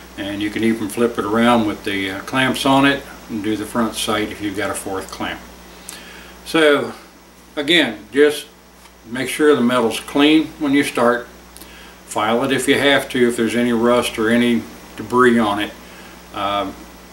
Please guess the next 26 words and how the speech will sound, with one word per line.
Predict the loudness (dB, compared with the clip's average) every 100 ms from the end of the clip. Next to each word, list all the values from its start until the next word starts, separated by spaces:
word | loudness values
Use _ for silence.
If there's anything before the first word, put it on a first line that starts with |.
| -20 -20 -4
clean | 2 4
your | 4
barrel | 4 4 2 2
good, | 0 0 -2 -6 -16 -20 -20 -20 -20 -20 -10
flux | 0 0 0
it | -2 0
good, | 2 4 0 -4 -16 -20 -18 -20 -20 -20 -10
and | -4 -2 0 0
use | 0 0
a | 0
good | 0 0
solder. | 0 -2 -2 -4 -8 -16 -20 -20 -20 -20 -20 -18 -12
Uh, | -10
you | -6 0
don't | 2 2 2
have | 0 0
to | 2
use | 4 4 4
silver | 4 4 2
solder. | 0 2 2 2 -2 -8 -20 -10
The | -4
old | 0 0 0
timers | 2 4 2 2
never | 2 2 2
did. | 2 6 4 2 -10 -20 -20 -20 -20 -18 -10
Uh, | -4 -4 -4